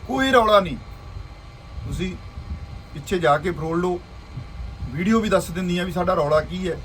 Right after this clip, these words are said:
ਬੰਦਾ ਜਦੋਂ ਕੋਈ ਬੋਲਦਾ ਨਾ ਚੈਨਲ ਤੇ, ਉਹਦਾ ਅਨੁਭਵ ਹੋ ਜਾਂਦਾ ਵੀ ਯਾਰ, ਇਹ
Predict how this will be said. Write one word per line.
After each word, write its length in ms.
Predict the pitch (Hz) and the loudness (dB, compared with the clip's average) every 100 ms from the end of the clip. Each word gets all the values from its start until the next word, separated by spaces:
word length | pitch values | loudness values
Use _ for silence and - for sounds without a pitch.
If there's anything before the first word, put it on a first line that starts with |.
| - - - - - - - - - - | -14 -16 -8 -8 -8 -14 -14 -14 -14 -6
ਬੰਦਾ 320 | 135 151 175 | -4 2 2
ਜਦੋਂ 180 | 180 180 | 2 -2
ਕੋਈ 100 | 185 | -2
ਬੋਲਦਾ 360 | 165 165 175 180 | -4 -2 0 0
ਨਾ 100 | 208 | 0
ਚੈਨਲ 360 | 196 170 170 | -2 0 -2
ਤੇ, 100 | 175 | 0
ਉਹਦਾ 300 | 180 190 196 | 0 2 2
ਅਨੁਭਵ 300 | 165 190 196 | 0 2 2
ਹੋ 140 | 175 147 | 2 -2
ਜਾਂਦਾ 240 | 139 160 | -2 -2
ਵੀ 160 | 165 170 | -2 2
ਯਾਰ, 160 | 165 | 2
ਇਹ 320 | 180 180 202 | 2 0 0